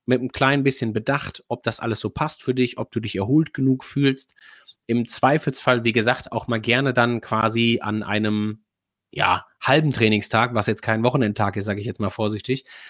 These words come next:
einfach auch mal ein, zwei Einheiten ausfallen lassen und lieber dann gegebenenfalls einen Mittagsschlaf einstreuen oder, oder, oder, sodass du dich da bestmöglich erholst. Das ist mir immer, wie ihr wisst,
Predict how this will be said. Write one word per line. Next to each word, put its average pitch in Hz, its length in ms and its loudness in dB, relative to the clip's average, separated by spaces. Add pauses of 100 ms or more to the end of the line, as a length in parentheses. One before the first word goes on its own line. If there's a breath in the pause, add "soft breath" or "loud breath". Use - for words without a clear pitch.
(140 loud breath)
einfach 127 240 0
auch 131 180 -2
mal 123 460 4
ein, 113 160 -2
zwei 117 160 0
Einheiten 120 420 -2
ausfallen 113 440 0
lassen 110 300 0
und 98 140 -8
lieber 113 220 0
dann 104 160 -2
gegebenenfalls 101 640 -2
einen 120 80 2
Mittagsschlaf 117 540 2
einstreuen 101 680 -2
oder, 101 300 -4
oder, 98 220 -12
oder, 104 260 -6 (400 loud breath)
sodass - 320 -2
du - 80 -6
dich 98 120 -4
da 85 100 -6
bestmöglich 87 500 -6
erholst. 80 280 -10
Das 95 100 -6
ist - 60 -12
mir 90 120 -8
immer, 92 340 -2
wie 92 180 -4
ihr 87 120 -2
wisst, - 320 2